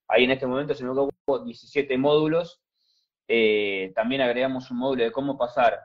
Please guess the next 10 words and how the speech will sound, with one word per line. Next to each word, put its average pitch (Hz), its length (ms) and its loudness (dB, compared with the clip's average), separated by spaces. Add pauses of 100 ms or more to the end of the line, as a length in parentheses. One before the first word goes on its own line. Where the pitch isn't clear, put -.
porque - 160 -12
hay 123 80 -2
muchos 135 280 -8
que, 117 160 -10
¿qué 123 120 -6
pasaba? 113 440 2 (600)
Cobraban 127 440 4
en 127 140 -6
PayPal, 98 500 -6 (160)
porque 101 300 -14